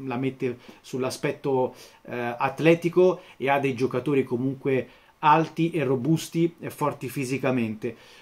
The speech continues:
Dunque siamo all'ottantottesimo e trentotto secondi. Il cronometro va avanti, ancora partita sullo zero a zero. Sinceramente, se dovesse finire così, parleremo di un risultato che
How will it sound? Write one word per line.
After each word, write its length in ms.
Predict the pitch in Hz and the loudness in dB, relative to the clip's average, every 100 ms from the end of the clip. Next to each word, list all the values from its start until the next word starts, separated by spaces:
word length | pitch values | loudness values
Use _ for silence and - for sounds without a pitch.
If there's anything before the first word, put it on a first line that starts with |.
| - | -10
Dunque 520 | 135 214 214 190 185 | 2 4 6 6 6
siamo 380 | - 202 196 190 | 4 4 6 6
all'ottantottesimo 1000 | 170 165 - 170 170 165 - 196 175 180 | 6 4 4 0 2 0 2 2 4 0
e 80 | 170 | 2
trentotto 760 | 160 160 156 - 202 - 175 | 2 2 0 0 0 0 -2
secondi. 720 | 160 156 175 180 175 170 170 - - - - - - - _ _ _ - | 0 2 4 4 4 4 4 2 -20 -20 -20 -20 -20 -20 _ _ _ 0
Il 160 | 165 | 0
cronometro 680 | 165 180 190 208 202 185 185 | 6 8 8 6 6 6 8
va 160 | 170 180 | 8 8
avanti, 540 | 180 196 208 196 202 | 8 6 6 4 4
ancora 340 | 185 170 190 180 | 4 6 4 6
partita 360 | 165 190 175 | 2 2 0
sullo 280 | 170 170 165 | 4 6 6
zero 220 | 143 170 | 6 6
a 80 | 160 | 6
zero. 220 | 139 143 | 4 2
Sinceramente, 640 | - 143 180 175 175 170 147 | 2 0 2 2 2 0 -2
se 200 | 165 139 | -2 0
dovesse 400 | 151 170 - 160 | 4 4 2 -2
finire 380 | 165 156 151 | 2 4 2
così, 560 | 151 156 127 156 170 175 | 2 0 2 4 4 4
parleremo 540 | - 131 139 151 151 135 | 0 0 2 2 0 0
di 80 | |
un 100 | 135 | 0
risultato 720 | 127 123 135 120 156 147 143 131 | 0 0 -2 0 0 0 -2 0
che 340 | 131 131 | 2 2